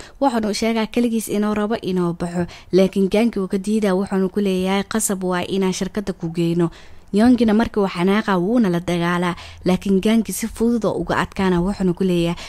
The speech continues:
"Adigoo feeryahaan ah inaad sidan daciif u tahay waa qalad." Yoongina aad u la yaabaa inuu Gaangi sirtiisa og yahay. Gaangina wuxuu ku leeyahay, "Waxba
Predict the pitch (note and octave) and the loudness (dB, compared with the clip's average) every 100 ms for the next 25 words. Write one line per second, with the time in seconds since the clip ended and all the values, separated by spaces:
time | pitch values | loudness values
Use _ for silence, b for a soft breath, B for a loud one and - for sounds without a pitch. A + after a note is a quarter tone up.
0 | B - A#3 A3+ G3+ G#3+ G3+ G3 G3 G#3+ | B 0 2 4 2 2 2 2 2 2
1 | G3+ F3 F3+ A3 G3+ F#3+ A3 F#3+ F3+ F3 | 0 -2 -2 0 0 0 0 0 0 -2
2 | A3+ - G3+ - F#3+ A3 F#3 E3 - F3+ | -4 -4 -6 -2 0 2 2 0 0 -2
3 | F3 F3 B B G3+ A#3+ C4 A#3 - A3 | -2 -4 B B 4 6 6 2 -2 -2
4 | A#3 - F#3 F#3+ F#3+ G3+ G3 - G3 F#3 | 0 2 2 2 2 2 0 0 2 2
5 | F3 G3+ G3+ G3 - G3+ - G3 - - | 2 0 0 -2 -2 -2 -4 -6 -4 -4
6 | F3 D#3+ E3 E3+ E3 E3 B B B - | -2 -2 0 0 2 0 B B B 0
7 | G#3+ G#3+ G3+ F3+ F3+ G3+ G3 F#3+ F#3 F#3+ | 2 2 0 -2 -4 0 2 2 0 0
8 | F#3+ E3+ F3+ - | 0 0 -2 0